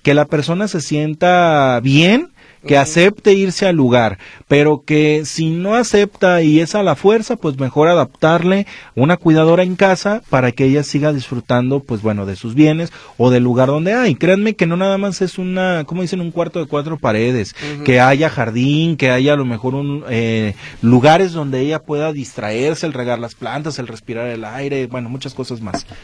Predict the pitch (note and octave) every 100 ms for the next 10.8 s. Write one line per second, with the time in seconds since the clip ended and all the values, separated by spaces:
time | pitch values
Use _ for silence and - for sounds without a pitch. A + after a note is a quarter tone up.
0 | - E3+ G#3+ G#3+ G3 F3+ F3 G3 G#3 G3
1 | G3 G3 G3 G3 F#3 F#3 G3+ E3+ E3 F3+
2 | F3 D3 A#2 B2 C#3+ D#3 D#3 G#3+ A3 A3
3 | E3+ D#3 D3+ D#3+ F3 G3 G3 G3 C3+ C#3+
4 | C#3+ F#3+ F#3+ G#3+ - - _ D3 C#3+ D#3
5 | D3+ - D3 C#3+ F#3+ G#3 E3 - _ _
6 | _ B2 B2+ B2+ B2+ - D3+ C3+ C#3+ D3
7 | G#3+ - F3+ D3+ F3 E3 - - - C3
8 | E3 F#3+ F3 - - D3 E3 F#3+ E3+ D#3+
9 | D3 E3+ - G#3 F3+ B2 A#2+ C#3+ D#3 C#3
10 | - E3 E3+ D3+ C3+ D3 D3+